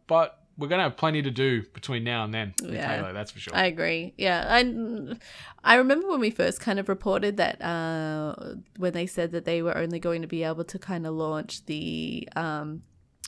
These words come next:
Speaker 2: multiplayer and just standalone single co-op. I know that for us, we were like, "Yeah, that makes sense. Split it up, get one good, and then release the other stuff later." But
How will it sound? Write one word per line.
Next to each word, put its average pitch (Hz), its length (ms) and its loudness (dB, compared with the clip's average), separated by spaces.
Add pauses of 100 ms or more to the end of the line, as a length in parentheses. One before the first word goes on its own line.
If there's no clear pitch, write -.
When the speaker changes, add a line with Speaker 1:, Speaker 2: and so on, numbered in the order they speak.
(160)
Speaker 2:
multiplayer 214 840 2 (100)
and 185 180 0
just - 240 -2
standalone 175 540 2
single 170 340 -2
co-op. 208 540 0 (320)
I 180 120 0
know 190 380 2 (300)
that 175 180 2
for 175 140 0
us, 240 240 4
we 185 80 0
were 175 100 2
like, 180 240 2
"Yeah, 403 160 0
that 208 160 0
makes 226 240 0
sense. - 340 0
Split 185 360 0
it 262 100 0
up, 190 360 0
get 196 180 0
one 233 240 2
good, 185 280 2
and 202 120 -2
then 190 160 -2
release 180 300 -2
the 190 120 -4
other 175 140 -4
stuff 180 320 -4
later." 226 320 0
But 170 220 -2